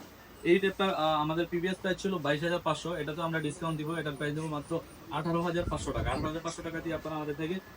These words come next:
Samsung-এর আপনার, আহ, গ্যালাক্সির আপনার ট্যাব পারচেজ করতে পারবেন, এস ফোর দিয়ে। আপনার এটা চার জিবি চৌষট্টি জিবি, একবার সুপার ফ্রেশ কন্ডিশন প্রোডাক্ট।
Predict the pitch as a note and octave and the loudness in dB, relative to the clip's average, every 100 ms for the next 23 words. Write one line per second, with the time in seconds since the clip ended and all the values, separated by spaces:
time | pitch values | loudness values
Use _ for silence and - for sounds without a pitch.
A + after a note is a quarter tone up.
0 | - - E3 E3 F3 F3+ E3+ C#3+ - D3+ | -14 -2 0 2 0 0 -2 -4 -4 -4
1 | - - C3+ C#3 C3 B2 C#3 D#3+ E3 G3+ | -4 -6 -6 -4 -4 0 2 2 2 2
2 | F#3 E3 E3 E3+ E3 E3+ E3 E3+ F3+ F3 | 2 2 0 0 2 2 2 0 0 2
3 | E3 E3+ G#3 F3 D#3 E3 - E3 D3+ D3+ | 4 2 0 0 0 0 -2 2 2 2
4 | G3 - - - - D#3 D#3+ D#3+ E3 - | 0 -2 -12 -18 -4 0 2 2 2 4
5 | E3 E3+ F#3+ G3+ F#3+ F#3+ F#3+ D#3+ C#3+ C#3 | 4 4 4 4 4 2 -2 0 2 4
6 | D3+ F3+ F3 F#3 G3 F#3+ F3 - D#3+ D3 | 2 0 0 2 2 2 0 2 0 2
7 | D3 B2+ A2 - | 0 0 -2 -4